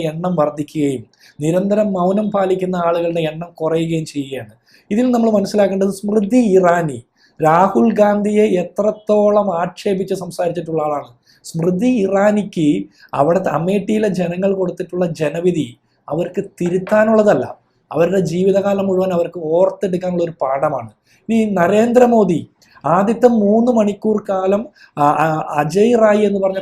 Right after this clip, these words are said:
കോൺഗ്രസിൻ്റെ ഒരു സാധാരണ നേതാവിൻ്റെ മുമ്പിൽ വിറച്ചുകൊണ്ട് നിൽക്കുന്ന കാഴ്ച നമ്മൾ കണ്ടില്ല. ആറായിരത്തി ഇരുന്നൂറിലധികം വോട്ടുകൾക്ക് പുറകിൽ നിൽക്കുന്നത് എവിടെയാ?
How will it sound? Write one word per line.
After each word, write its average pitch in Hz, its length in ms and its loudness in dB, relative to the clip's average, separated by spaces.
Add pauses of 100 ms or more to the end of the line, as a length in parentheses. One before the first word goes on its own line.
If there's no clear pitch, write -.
(100)
കോൺഗ്രസിൻ്റെ 196 600 -2
ഒരു 185 160 -6
സാധാരണ 185 540 0 (140)
നേതാവിൻ്റെ 185 580 -2
മുമ്പിൽ 170 280 -4 (420)
വിറച്ചുകൊണ്ട് 202 640 2
നിൽക്കുന്ന 190 300 -2
കാഴ്ച 180 240 0
നമ്മൾ 190 180 -4
കണ്ടില്ല. 175 320 0
ആറായിരത്തി 185 420 -2
ഇരുന്നൂറിലധികം 185 580 -4
വോട്ടുകൾക്ക് 180 480 -4 (100)
പുറകിൽ 175 380 0
നിൽക്കുന്നത് 180 360 -12 (360)
എവിടെയാ? 202 280 4